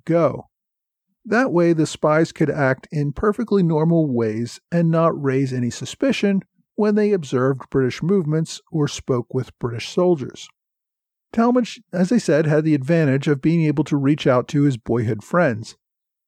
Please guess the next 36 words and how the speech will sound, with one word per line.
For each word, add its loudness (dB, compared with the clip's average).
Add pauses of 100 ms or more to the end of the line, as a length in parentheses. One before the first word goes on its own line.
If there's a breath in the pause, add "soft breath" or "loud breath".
(120)
men 2 (160)
who 2
he 0
knew 2
he 0
could -6
trust. -4 (720)
For 2
one 2
of 2
his 0
key 0
recruits, 0 (200)
Talmadge 2
did 0
not 0
even 2
need 0
to -2
sneak -4
onto -2
Long -2
Island 2
to -2
make -2
contact. -2 (840)
Abraham 2
Woodhull -2
was 0
currently 2
being -2
held -2
in -2
a 2
Connecticut -4
prison. 0